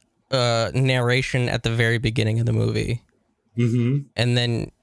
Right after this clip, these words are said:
Speaker 1: you don't see her except in Paul's visions until the very end. Um,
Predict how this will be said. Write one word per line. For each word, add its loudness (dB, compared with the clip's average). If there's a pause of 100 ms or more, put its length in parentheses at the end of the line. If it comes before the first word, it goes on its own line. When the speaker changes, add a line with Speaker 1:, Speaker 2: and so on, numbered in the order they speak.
(160)
Speaker 1:
you -2
don't 0
see -2
her 2
except -4
in 0
Paul's -2
visions -2
until -2
the -2
very 0
end. -4 (840)
Um, -2